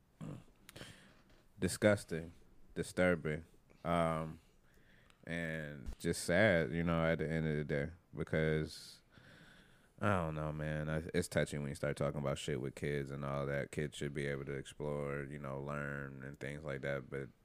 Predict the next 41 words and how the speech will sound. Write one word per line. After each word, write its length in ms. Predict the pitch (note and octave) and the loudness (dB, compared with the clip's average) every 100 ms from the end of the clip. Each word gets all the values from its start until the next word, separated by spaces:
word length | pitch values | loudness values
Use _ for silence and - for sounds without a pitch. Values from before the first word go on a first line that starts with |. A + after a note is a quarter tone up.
| - - - - - | -20 -20 -20 -16 -4
I 100 | E2+ | 0
don't 100 | F#2 | 0
know, 200 | D#2 D2 | 0 -2
shit, 360 | - - D#2+ - | -6 -2 -2 0
shit. 320 | - D2 - | 0 0 6
There 120 | F2+ | 6
should 200 | - G#2 | 8 6
be 100 | F#2+ | 6
some 200 | - F#2+ | 4 4
kind 240 | - F2 | 6 6
of, 60 | E2 | 6
I 60 | F2+ | 4
don't 100 | D#2 | 2
know, 80 | |
censorship, 640 | C#2+ G2 G2 F#2 - G2 F2 | 0 0 0 0 2 2 2
some 180 | - E2+ | 0 -2
kind 280 | - E2+ D#2 | 2 2 2
of 200 | D#2 D2+ | 0 -2
responsibility 1080 | D#2+ - E2 - D2+ E2 E2+ E2 E2 D#2+ E2 - - - - - | -4 0 -2 -2 0 2 4 2 0 -2 -6 -16 -20 -20 -16 -2
to 380 | F2 D#2+ D#2+ - | 2 4 2 0
not 280 | E2 E2 E2 | 2 4 4
allow 580 | D#2+ D#2+ D#2+ D#2 D2+ - - | 4 4 6 4 0 -6 -2
kids 380 | F#2+ E2+ D#2 | 2 2 0
that's 280 | E2 E2 - | 0 0 0
young 260 | D#2+ D#2 D#2 | -2 -2 -4
to 260 | - D#2+ | -4 -2
have 240 | D#2 D2+ C#2+ - | 0 0 -2 -2
access 400 | D#2 - D2+ - | -2 0 -4 -2
to 140 | - | -4
these 200 | D2+ D2+ | -2 -2
type 260 | - D2 C2+ | -2 -2 -2
of 80 | C2 | -4
things. 400 | E2 C#2+ A#1+ - - - _ - | -4 -4 -6 -12 -20 -20 _ -6
I'm 160 | D2 | 0
all 160 | D#2+ D#2 | 2 2
for, 240 | - D#2 | 0 -2
like, 300 | D2+ D2+ D2+ - - | 0 0 -2 -8 -10
you 100 | D#2 | -4
know, 180 | D2 C#2+ | -4 -4
kids 420 | - D#2+ D#2 D2 | 0 0 0 -4
learning 680 | D#2 E2 E2 D#2+ D#2 D#2 D2+ | -2 0 2 0 -4 -4 -8